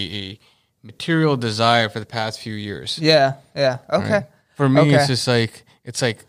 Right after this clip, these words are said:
Speaker 1: I mean, there is a money as in, "Whoa, if I could do this."
Speaker 2: Yeah, that'd be pretty
Speaker 1: Right?
Speaker 2: cool.
Speaker 1: Yeah, if
Speaker 2: Yeah, okay.
Speaker 1: it, it touches a lot of people, and
Speaker 2: Yeah.
Speaker 1: I know it touches a lot of people because look at this
Speaker 2: Right,
Speaker 1: number. It's
Speaker 2: right,
Speaker 1: pretty
Speaker 2: right.
Speaker 1: big,
Speaker 2: <laughs>
Speaker 1: right? Now, you could give that m-, money away. It doesn't really matter, right?
Speaker 2: Yeah.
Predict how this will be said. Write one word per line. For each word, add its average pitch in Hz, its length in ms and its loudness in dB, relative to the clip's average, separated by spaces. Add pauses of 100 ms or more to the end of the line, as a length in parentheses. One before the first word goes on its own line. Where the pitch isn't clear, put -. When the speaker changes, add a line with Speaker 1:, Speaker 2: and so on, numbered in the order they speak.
(140)
Speaker 1:
I 135 60 -4
mean, 151 140 0
there 156 160 2
is 170 240 -6
a 151 60 -2
money 143 340 -4
as 120 260 -10
in, 101 200 -12
"Whoa, 110 420 -10
if 113 180 -18
I 135 80 -8
could 131 240 -16
do 120 220 -14
this." 104 560 -10
Speaker 2:
Yeah, 185 200 6
that'd 202 180 6
be 226 100 2
pretty 190 220 2
Speaker 1:
Right? - 80 -6
Speaker 2:
cool. 180 200 2
Speaker 1:
Yeah, 139 220 -2
if 131 140 -10
Speaker 2:
Yeah, 165 360 2
okay. 170 240 2
Speaker 1:
it, 180 80 -4
it 139 160 -8
touches 165 300 -8
a 143 60 -6
lot 131 200 -4
of 110 100 -12
people, 143 420 -8
and 123 100 0
Speaker 2:
Yeah. 180 140 4
Speaker 1:
I 139 40 0
know 190 140 2
it 170 100 2
touches 131 300 -2
a 123 60 0
lot 113 200 0
of 104 80 -6
people 113 360 -6
because 107 420 -14
look 113 160 -12
at 98 100 -16
this - 360 -12
Speaker 2:
Right, 170 260 6
Speaker 1:
number. 147 140 -2
It's 135 200 0
Speaker 2:
right, 139 200 -2
Speaker 1:
pretty 127 40 -4
Speaker 2:
right. 110 180 -4 (100)
Speaker 1:
big, 220 140 2
Speaker 2:
<laughs> 113 100 -6
Speaker 1:
right? 208 100 4 (260)
Now, 175 60 4
you 170 100 4
could 143 140 0
give 170 140 0
that 147 160 2
m-, 131 240 -12 (580)
money 139 300 0
away. 127 340 2
It 113 80 -4
doesn't 117 240 -6
really 110 200 -6
matter, 113 520 -2
right? - 40 0
Speaker 2:
Yeah. 147 300 4